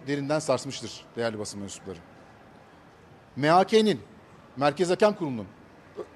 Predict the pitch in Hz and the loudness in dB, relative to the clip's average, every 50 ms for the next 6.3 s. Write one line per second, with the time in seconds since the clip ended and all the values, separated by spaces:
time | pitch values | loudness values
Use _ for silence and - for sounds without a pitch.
0 | - - 139 135 139 165 165 202 240 - - 165 139 135 - - 147 - - 170 | -6 -4 -4 4 6 6 6 6 4 -2 0 0 0 0 0 -6 -6 0 2 0
1 | 175 185 226 247 233 214 180 147 170 156 143 117 120 107 85 - - - - - | 2 2 -2 0 4 4 4 4 2 -2 -2 -4 -6 -10 -10 -12 -18 -20 -20 -20
2 | - - 120 151 202 226 170 147 170 185 233 262 220 220 185 - - - 170 160 | -20 -14 -8 -2 -2 -2 -2 -2 0 2 2 2 6 4 4 4 4 -8 -10 0
3 | - 226 196 165 151 139 120 104 - - - - - - - - - - - - | 2 4 6 6 6 6 4 2 -2 -10 -20 -20 -20 -20 -20 -20 -20 -20 -20 -20
4 | - - - 117 135 156 170 175 165 - 196 196 220 208 180 - 147 147 - 254 | -20 -16 -4 4 8 10 10 8 8 2 -4 -2 0 0 0 0 -2 -2 -2 -4
5 | - - 208 160 156 160 165 160 160 156 - 165 165 165 156 - 190 202 202 160 | 0 2 2 2 4 2 2 2 2 0 -2 -2 -2 -2 -2 0 2 2 4 4
6 | 135 117 113 147 214 226 | 4 2 2 -2 -6 -6